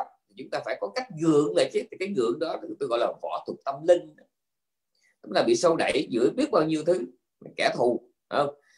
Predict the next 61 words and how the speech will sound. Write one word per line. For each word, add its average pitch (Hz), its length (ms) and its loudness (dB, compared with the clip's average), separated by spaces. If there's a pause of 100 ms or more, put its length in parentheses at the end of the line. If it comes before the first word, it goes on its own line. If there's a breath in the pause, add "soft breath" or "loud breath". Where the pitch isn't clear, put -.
(180)
Giữa 143 180 4
bao 175 120 6
nhiêu 165 160 0
thứ 190 180 0
trái 208 160 2
ý 214 200 4
nghịch 135 160 -6
lòng, 117 200 -2 (320)
mà - 80 -8
mình 127 180 -2
muốn 196 220 -2
trụ 156 200 6
lại 143 120 2
nó 165 200 2
là 190 100 0
mình 113 80 -8
phải 135 100 -8
giữ 117 120 2
sức 180 140 -8 (120)
khỏe 117 420 0
nè, 104 160 -2 (180)
để, 107 240 2
để - 160 4
cho 170 80 -6
mình 117 140 -4
đừng 95 240 -8
lạnh 101 340 -4
nè, 101 300 -4
đừng 92 260 -4
đói 131 360 2
nè, 120 60 -6 (120)
đừng 87 180 -16
bị 85 120 -18
đau, 120 440 -2
nhức, 151 160 -14 (180)
tê, 123 300 2
buốt 151 320 -4
nè, 92 140 -6 (320 loud breath)
rồi 92 220 -2
tiếng 165 280 2
đời 98 300 6
thị 101 300 -4
phi. 120 240 0 (300)
Các - 140 -2
vị 101 140 0
thấy 147 160 2
bây 127 120 -2
giờ 110 120 -2
các - 140 -6
vị 98 80 -6
nói 131 180 0
với 156 120 -8
tôi, 117 140 0
các 101 100 -6
vị 98 60 -2
nói 135 140 -4
bạn 107 340 -2
bè 87 280 4
tốt, 165 300 -2 (300)
tôi 120 140 -8
can, 120 300 2